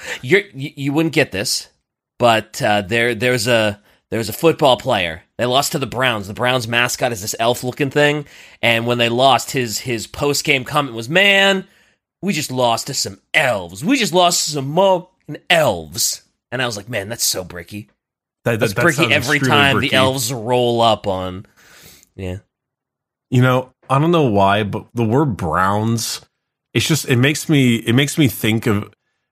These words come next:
Speaker 2: uh, there's, it makes me think of, like, the Brown Note.
Speaker 1: The Brown Note?
Speaker 2: You ever heard of the Brown Note? It's like a, it's like a particular music tone that, like, makes you shit yourself.
Speaker 1: I, that,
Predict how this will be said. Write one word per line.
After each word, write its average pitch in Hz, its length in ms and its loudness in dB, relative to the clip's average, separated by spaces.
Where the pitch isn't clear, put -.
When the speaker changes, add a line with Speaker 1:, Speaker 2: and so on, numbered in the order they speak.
Speaker 2:
uh, 131 140 0
there's, 135 340 0
it 139 140 2
makes 143 200 2
me 160 60 2
think 147 140 0
of, 139 40 2
like, 135 140 -2
the 104 60 -2
Brown 98 480 2
Note. 123 320 0
Speaker 1:
The 85 60 -10
Brown 82 640 -8
Note? 69 360 -12
Speaker 2:
You 185 80 6
ever 226 80 6
heard 233 180 4
of 117 120 0
the 135 60 -6
Brown 123 400 4
Note? 170 380 2
It's 117 100 -4
like 190 80 0
a, 156 100 4
it's 135 120 -6
like 202 100 4
a 147 60 2
particular 165 560 2
music 113 560 4
tone 104 300 2
that, 95 100 2
like, 90 220 -4
makes 110 240 0
you 185 80 -2
shit - 260 -2
yourself. 95 640 -4
Speaker 1:
I, - 160 2
that, - 240 0